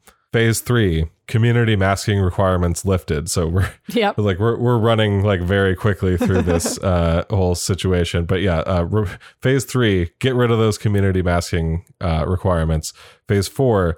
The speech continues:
Speaker 1: school masking requirements lifted, which I feel like they only list as a separate phase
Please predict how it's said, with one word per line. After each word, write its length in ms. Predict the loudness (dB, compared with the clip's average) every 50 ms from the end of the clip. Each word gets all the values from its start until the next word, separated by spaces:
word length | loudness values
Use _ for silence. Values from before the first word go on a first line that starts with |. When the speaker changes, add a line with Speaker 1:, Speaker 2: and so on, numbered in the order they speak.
| -8 -16 _ _
Speaker 1:
school 360 | -8 -6 -2 0 2 2 2
masking 380 | 2 2 0 0 0 0 0 0
requirements 880 | 0 0 -2 -2 -2 0 0 0 0 0 -2 -2 -4 -8 -10 -10 -12 _ _ _ _ _ _
lifted, 560 | -4 -2 -2 -2 -2 -2 -2 -2 -2 -2 -4 -10 -12 -18 -20 -20 _ _
which 460 | -4 -2 -2 -2 -4 -6 -8 -12 -16 _ _ _ _ _ _ _
I 100 | -2 -2
feel 240 | -2 0 0 2 2
like 160 | 2 2 0
they 140 | 0 -2 0
only 280 | 2 2 2 2 2 2
list 280 | 2 2 0 0 0
as 120 | 0 0 0
a 80 | 0
separate 400 | 0 0 -2 -2 -2 -2 -4 -4
phase 560 | -2 -2 0 2 2 0 0 -2 -4 -8 -12